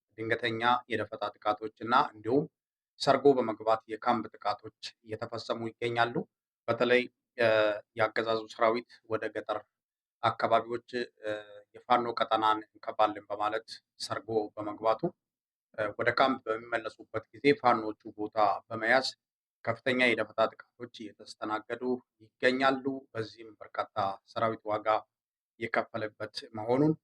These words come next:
መረጃዎች እናያለን። በአማራ ክልል በቆላ ወገራ ውጊያ እየተደረገ ይገኛል። ከአርማጮ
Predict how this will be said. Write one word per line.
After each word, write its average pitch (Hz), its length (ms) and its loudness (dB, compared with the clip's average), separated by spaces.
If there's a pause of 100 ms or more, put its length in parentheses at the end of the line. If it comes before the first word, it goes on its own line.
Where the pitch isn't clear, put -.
(320)
መረጃዎች 131 420 6
እናያለን። 110 500 2
በአማራ 120 340 6
ክልል 135 300 0
በቆላ 110 420 -2 (240)
ወገራ 110 320 2 (380)
ውጊያ 113 280 0
እየተደረገ 104 540 -2
ይገኛል። 123 460 0 (420)
ከአርማጮ 117 400 2